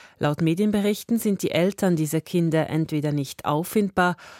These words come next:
oder es gab etwas gegen die Wiedervereinigung einzuwenden.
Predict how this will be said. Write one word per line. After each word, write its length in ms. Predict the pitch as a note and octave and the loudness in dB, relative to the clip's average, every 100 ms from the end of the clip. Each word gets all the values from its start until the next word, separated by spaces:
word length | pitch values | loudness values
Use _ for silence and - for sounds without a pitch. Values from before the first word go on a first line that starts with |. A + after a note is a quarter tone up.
| - | -8
oder 240 | - G#3+ G#3+ | 0 2 2
es 160 | F#3+ | -2
gab 260 | - F#3 - | 0 -2 0
etwas 320 | F3 F#3 - | -4 -4 -4
gegen 300 | F#3 E3+ E3+ | -2 -2 -2
die 160 | D#3 D#3 | -2 -2
Wiedervereinigung 880 | F3 F#3+ F3 G#3 D3+ D3+ D3+ F#3 F#3+ | 0 0 0 0 0 0 0 -2 -2
einzuwenden. 920 | F3 F#3 F#3 - E3+ D#3 C#3 - B2+ | 0 0 0 0 0 0 -2 -6 -8